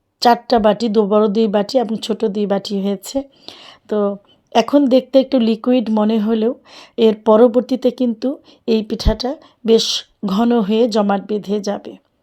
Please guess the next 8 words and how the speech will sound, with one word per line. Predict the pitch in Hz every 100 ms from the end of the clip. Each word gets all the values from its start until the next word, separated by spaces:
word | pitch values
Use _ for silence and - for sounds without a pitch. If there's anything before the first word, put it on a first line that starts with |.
| _ _ _ _ _ _ _ _ _ _ _ _ _ _ _ _ _
আশা | 220 277
করছি | 277 277 - 285
আমার | 262 233 233 220 226 _ _ -
এই | 220 220 214
প্রসেসটি | - 202 - 214 - 226
আপনাদের | 196 - 202 208
ভালো | 185 185 190
লেগেছে। | 196 190 202 - - 269